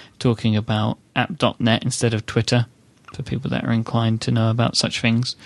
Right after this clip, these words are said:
Um, so talking about technologies that are outside of the, the, what's considered to be the, the, the cool, hip thing or the most popular thing.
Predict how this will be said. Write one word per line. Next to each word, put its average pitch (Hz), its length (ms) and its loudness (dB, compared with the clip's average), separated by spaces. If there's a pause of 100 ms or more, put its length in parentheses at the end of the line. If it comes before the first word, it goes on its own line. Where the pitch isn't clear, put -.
(460)
Um, 113 380 4 (320)
so - 160 0
talking 120 320 2
about 113 260 2
technologies 117 680 2
that 117 140 -2
are 120 100 0
outside 110 560 2
of 113 140 -6
the, 117 100 -2 (160)
the, 117 260 -2 (100)
what's 120 180 0
considered - 460 -2
to 117 100 -6
be 113 100 0
the, 113 300 0
the, 117 320 0 (100)
the 120 400 2
cool, 117 440 2
hip - 280 -4
thing 104 380 -2 (360)
or 120 120 4
the 113 60 4
most 113 300 4
popular - 360 -2
thing. - 300 -6